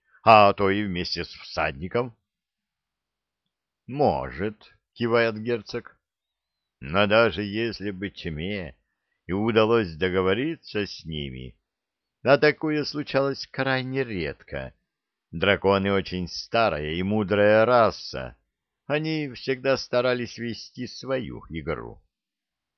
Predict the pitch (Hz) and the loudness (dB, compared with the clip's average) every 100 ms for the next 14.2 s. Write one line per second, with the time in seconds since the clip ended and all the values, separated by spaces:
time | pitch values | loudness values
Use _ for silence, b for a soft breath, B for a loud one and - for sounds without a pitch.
0 | _ _ _ _ _ 71 104 143 151 92 | _ _ _ _ _ -6 0 2 2 0
1 | 85 82 82 80 82 60 78 73 69 67 | -2 -2 -2 -4 -6 -8 -10 -8 -8 -10
2 | 64 65 _ _ _ _ _ _ _ 135 | -12 -16 _ _ _ _ _ _ _ 0
3 | 185 190 180 156 156 143 120 120 123 - | 2 4 2 2 2 0 2 2 2 -2
4 | 131 127 107 - 78 73 82 98 80 - | -6 -4 -4 -4 -4 0 0 0 -4 -10
5 | _ _ _ _ _ _ _ - 156 180 | _ _ _ _ _ _ _ 0 4 4
6 | 151 - 151 143 135 131 123 131 123 104 | 2 -4 -6 -2 0 0 -2 2 2 2
7 | 113 - 123 - 104 113 113 - 107 104 | -4 -2 -2 -2 -2 -2 -2 -4 -8 -8
8 | 101 98 _ _ _ _ - 160 180 202 | -8 -12 _ _ _ _ -10 -4 6 6
9 | 196 139 131 123 98 110 95 92 101 123 | 6 0 0 0 2 2 2 0 0 0
10 | 98 85 71 78 76 - - _ _ _ | -2 -4 -8 -8 -8 -10 -20 _ _ _
11 | - 92 - 175 208 196 - 175 165 156 | -6 -4 -4 -2 -2 -2 2 6 6 4
12 | 147 120 104 101 85 69 76 110 120 101 | 0 -4 -2 -2 -2 -4 -6 -2 0 0
13 | 80 76 78 92 101 101 78 - 58 - | -2 -6 -4 -2 0 0 0 -2 -12 -20
14 | - 62 | -18 -20